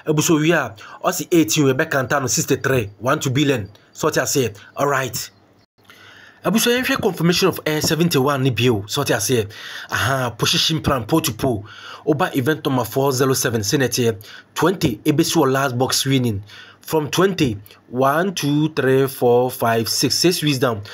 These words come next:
Na Lotto ama wo twenty-four first box, eighteen last box. Na ɔde abɔ afra with twenty-six,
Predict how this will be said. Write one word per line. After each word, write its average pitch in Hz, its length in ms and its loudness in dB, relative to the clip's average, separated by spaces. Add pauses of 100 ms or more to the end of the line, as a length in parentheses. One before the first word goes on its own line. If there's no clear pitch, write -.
(240)
Na 190 100 0
Lotto 175 300 2
ama 151 220 2
wo 135 60 0
twenty-four 151 580 0
first 147 380 0
box, - 240 -2 (100)
eighteen 151 420 2
last 143 300 0
box. 127 220 -2
Na 175 120 2
ɔde 143 100 2
abɔ 143 260 2
afra 143 180 0
with 131 160 -4
twenty-six, 151 600 -2